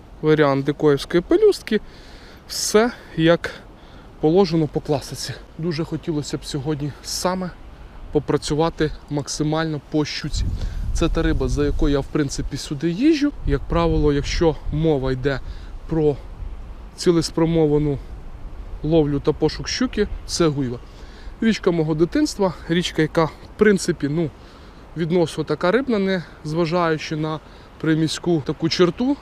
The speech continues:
не зважаючи на те, що вона піддається великому пресингу, але маємо, що маємо. Дімчик сьогодні впирається в аренку.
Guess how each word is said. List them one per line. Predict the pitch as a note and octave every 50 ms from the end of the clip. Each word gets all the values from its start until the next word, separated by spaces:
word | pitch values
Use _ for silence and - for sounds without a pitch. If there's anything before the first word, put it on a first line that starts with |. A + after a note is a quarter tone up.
| - F3
не | E3+ E3
зважаючи | D3+ D3 D#3+ D#3+ D3+ F3 E3 D3+ C#3+ - - D3+
на | D#3 D3+
те, | D3 - D#3+ D3+ C3+
що | - - - E3 D#3 C#3+ - - - - - - - - - - - - - -
вона | D#3 D#3 D#3
піддається | D3 - - D#3+ C#3 D#3 F3 F3 E3 D3+ - - D#3
великому | D3 E3+ F3 F3 E3+ - - D3+ D#3 D3 D3
пресингу, | - A3+ C#4 - - - C#4+ A#3+ E3+ D#3 D#3+ C#3 - - - - -
але | - C#3 D3 D3+ F3+ A3+ C#4 - - - - - - - - - - - - - - -
маємо, | D3+ D#3 D#3+ F3 F3+ F3+ E3+ E3 D3+
що | - - - D3+
маємо. | D3+ D3 C#3 B2 B2 A#2+ A#2+ A#2+ - - - - - - - - - - - - - - - - - - - -
Дімчик | C#3+ C3 C3 C#3 C3+ - - B2+ -
сьогодні | - - B2+ B2 B2+
впирається | B2 - - C3+ B2+ B2+ B2+ B2 B2 - - C3+ B2+
в | B2 A#2+ A#2+ B2 B2 A#2+ A#2+ A#2+ A#2+ - - -
аренку. | C#3 C#3 D#3+ G#3 B3 B3+ - - C4